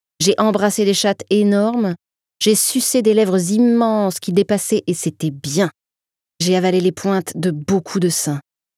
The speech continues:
J'ai maté des youtubeurs musculation, j'ai bouffé de la whey, des jaunes d'œufs,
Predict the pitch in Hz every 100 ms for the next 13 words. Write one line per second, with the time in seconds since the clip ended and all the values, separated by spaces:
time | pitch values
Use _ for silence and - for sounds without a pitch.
0 | _ _ _ _ _ 170 185 180 185 175
1 | 175 165 175 175 170 - 175 170 220 247
2 | 285 _ _ _ - 165 156 165 170 156
3 | 180 202 247 269 277 - 160 165 185 202
4 | 226 262 262 -